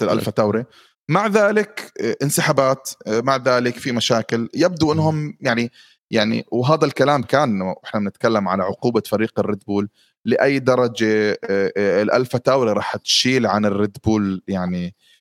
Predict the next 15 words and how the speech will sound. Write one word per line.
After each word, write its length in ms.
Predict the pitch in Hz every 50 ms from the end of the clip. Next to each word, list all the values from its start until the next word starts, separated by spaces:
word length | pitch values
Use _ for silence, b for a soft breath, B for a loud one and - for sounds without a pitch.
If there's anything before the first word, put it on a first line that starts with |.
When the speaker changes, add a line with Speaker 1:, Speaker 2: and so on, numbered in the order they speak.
| B B B B - -
Speaker 1:
آه، 140 | 101 101 - -
آه، 80 | 64 - - -
جزء 380 | 113 110 135 135 127 139 - - _ _ _ -
من، 260 | - 117 117 113 113 110
من 260 | 104 - - 110 113
الكيرف 460 | 107 107 107 - - 151 151 139 117
اوف 180 | 104 - - 135
نوليدج 300 | 131 123 104 90 78 - -
زي 100 | 98 95
ما 60 | 98
بنحكي 160 | 104 113 107
Speaker 2:
مم. 60 | 104
Speaker 1:
دائما 300 | 101 107 104 104 101 95
عنه، 280 | 95 101 101 95 95 92
لأنه، 400 | 95 - - 120 117 113 113 110